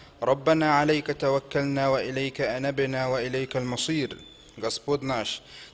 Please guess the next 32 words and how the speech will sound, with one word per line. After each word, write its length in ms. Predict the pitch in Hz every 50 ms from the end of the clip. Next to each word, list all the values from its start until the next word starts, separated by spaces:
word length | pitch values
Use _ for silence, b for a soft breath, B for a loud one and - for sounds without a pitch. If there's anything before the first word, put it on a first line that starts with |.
| B
на 140 | - 120 123
Тебе 320 | - - 147 135 147 151 147
одного 420 | 147 143 143 147 147 135 147 156
мы 160 | 151 151 151
уповаем, 760 | 143 139 131 - 143 135 135 131 135 127 110 98 92 90 85 82 -
к 60 | -
Тебе 380 | - - 120 110 123 127 127
одному 400 | 127 120 123 123 120 123 139 151
мы 140 | 156 160 156
обращаемся, 920 | 143 139 - - 135 120 - - - 120 113 107 104 98 - - 101 92 - B B B B B B B B B -
и 100 | 139 123
к 80 | - -
Тебе 320 | - 135 120 135 135 139
предстоит 680 | 135 - 139 131 110 101 - - - 123 120 113 120 -
прибытие». 760 | - 135 127 120 117 131 131 117 - - - 101 90 85 90 92 - - - - - - - -
Сура 340 | - - - 127 123 120 113
«Испытуемая», 880 | 110 - - - 117 107 - 143 151 160 165 156 151 147 147 143 139 - -
аят 280 | 120 120 123 127 123 -
четыре. 640 | - 143 127 - - 117 104 98 90 85 71 73 B B B B B B B B B B B B B B B B B _
Я 180 | - 123 143 151
свидетельствую, 840 | - - 156 160 160 175 165 180 170 160 - - - 160 160 165
что 200 | 160 - - 165
нет 160 | 160 160 151 143
божества, 520 | 156 151 147 151 143 - - 151 143 151
кроме 300 | 151 - 151 156 156 156
одного 320 | 147 143 147 151 147 143
единственного 880 | 151 151 139 147 151 151 143 - - 139 143 143 143 139 135 131 - 127
Аллаха, 560 | 139 139 143 147 139 - - 113 104 95 - -
у 100 | 107 110
которого 500 | - 127 120 - 147 143 143 143 135 139
нет 160 | 139 143 139
сотоварища. 880 | - 143 - - 139 131 131 135 131 117 107 - - - 120 98 92